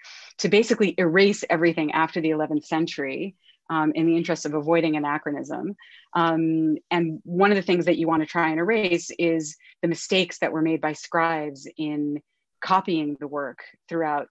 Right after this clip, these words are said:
the centuries. And you wanna get back to the urtext, right? This is the goal of philology, is let's get back to the purest, most original form of the text that we can, the,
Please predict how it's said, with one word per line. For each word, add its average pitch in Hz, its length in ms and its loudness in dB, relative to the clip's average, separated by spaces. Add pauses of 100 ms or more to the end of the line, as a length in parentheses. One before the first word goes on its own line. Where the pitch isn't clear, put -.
the 143 60 -14
centuries. 185 720 -6
And 170 120 -2
you 190 100 -2
wanna 202 180 4
get 170 160 -2
back 156 220 -2
to 160 100 -8
the 160 180 -4
urtext, - 600 -6
right? 139 180 -6
This 170 140 -8
is 160 100 -6
the 151 80 -2
goal 156 420 2
of 143 240 -8 (360)
philology, 156 480 0
is 139 120 -12
let's 160 140 -12
get 170 160 -6
back 151 200 -4
to 151 100 -10
the 147 80 -8 (180)
purest, 190 600 -2 (260)
most 170 240 -2
original 165 420 -2
form 160 640 -2 (320)
of 156 100 -6
the 156 60 -4
text - 340 -6
that 147 100 -2
we 165 120 -4
can, 156 760 -2
the, 156 440 -2